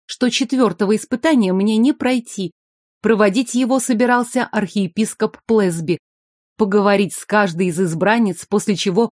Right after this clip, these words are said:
вынести свой вердикт. Именно в этом месте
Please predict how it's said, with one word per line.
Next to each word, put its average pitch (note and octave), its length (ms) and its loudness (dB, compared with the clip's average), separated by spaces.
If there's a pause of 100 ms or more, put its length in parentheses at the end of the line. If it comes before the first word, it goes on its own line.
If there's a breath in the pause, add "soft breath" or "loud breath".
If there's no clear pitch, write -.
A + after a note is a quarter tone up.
(120)
вынести G#3 580 2
свой F3+ 380 0
вердикт. E3 560 -4 (340)
Именно A#3+ 540 4
в G#3+ 180 -2
этом A3 300 2
месте A#3 420 2